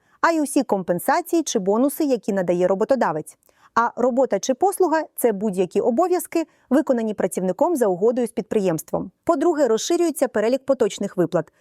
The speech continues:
До них прямо включають негрошові виплати, медичне обслуговування, безоплатне житло, автомобіль чи інші послуги працівникам.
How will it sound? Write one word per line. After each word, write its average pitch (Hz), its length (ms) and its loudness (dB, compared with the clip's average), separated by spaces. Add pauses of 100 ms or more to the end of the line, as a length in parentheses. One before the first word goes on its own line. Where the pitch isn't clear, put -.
(140)
До 294 100 2
них 359 180 -2
прямо 262 260 0
включають 226 460 -4
негрошові 240 540 0
виплати, 165 480 -2 (240)
медичне 262 400 0
обслуговування, 262 720 0
безоплатне 202 560 -2
житло, 226 400 0
автомобіль 190 580 -2 (240)
чи - 120 0
інші 269 380 0
послуги 214 400 0
працівникам. 202 760 -2